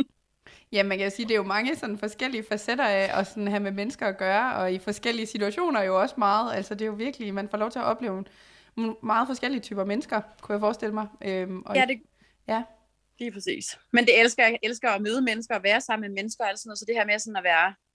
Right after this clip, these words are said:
Speaker 2: være over det hele, det kan jeg godt lide. Jeg kan godt lide at se både udviklingen af den ene slags mennesker, som måske er rigtig syge, som man måske ikke kan udvikle sig meget på, men så også de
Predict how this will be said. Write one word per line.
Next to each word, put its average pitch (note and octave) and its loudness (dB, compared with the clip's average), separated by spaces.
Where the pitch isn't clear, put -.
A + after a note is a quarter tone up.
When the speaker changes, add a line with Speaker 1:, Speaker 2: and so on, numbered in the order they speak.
Speaker 2:
være F#3+ 4
over G3+ 0
det A3+ -2
hele, A3 -2
det A#3 -4
kan B3 -2
jeg G#3+ 2
godt A3+ 2
lide. B3+ -2
Jeg B3 -6
kan A#3 -6
godt A3 2
lide A3+ -2
at A3+ 0
se A3 0
både G#3 2
udviklingen G#3 0
af F3 4
den F3+ -4
ene G#3+ 0
slags G#3 2
mennesker, G3+ -4
som F#3+ 0
måske F3 2
er E3+ 4
rigtig F#3+ 0
syge, A3 0
som A3 2
man F3+ -2
måske - -6
ikke A#3 -2
kan A3 4
udvikle A3+ 0
sig G#3 -2
meget F3+ 4
på, A3+ 2
men G3 2
så A3 4
også G3+ 4
de F#3 0